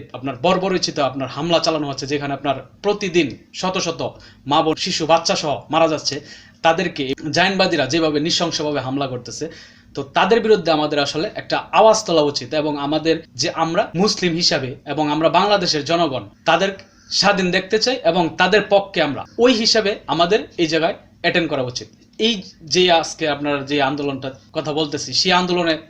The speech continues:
কারা থাকবেন? বাংলাদেশের সবচাইতে স্বনামধন্য আলেম সমাজ, যেখানে আপনার শায়েখ আহমদুল্লাহ, ডক্টর মিজানুর রহমান আজহারি, মামুনুল হক, এমনকি আপনার নেতৃত্ব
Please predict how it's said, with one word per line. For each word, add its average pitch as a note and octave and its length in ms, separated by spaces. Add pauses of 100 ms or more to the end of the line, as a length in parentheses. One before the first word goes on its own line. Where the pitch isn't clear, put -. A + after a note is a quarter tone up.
(140)
কারা G#3 240
থাকবেন? C3 260 (120)
বাংলাদেশের F#3 500 (200)
সবচাইতে G3+ 520 (400)
স্বনামধন্য G#3 500 (220)
আলেম F#3+ 180 (100)
সমাজ, C3+ 220 (260)
যেখানে E3 280
আপনার D#3 200 (500)
শায়েখ F3 300 (140)
আহমদুল্লাহ, D#3+ 440 (180)
ডক্টর D#3+ 240
মিজানুর E3 260
রহমান D3+ 200 (100)
আজহারি, D3 320 (260)
মামুনুল F#3 400
হক, D#3 180 (480)
এমনকি G3 360 (240)
আপনার E3 180 (260)
নেতৃত্ব G#3+ 380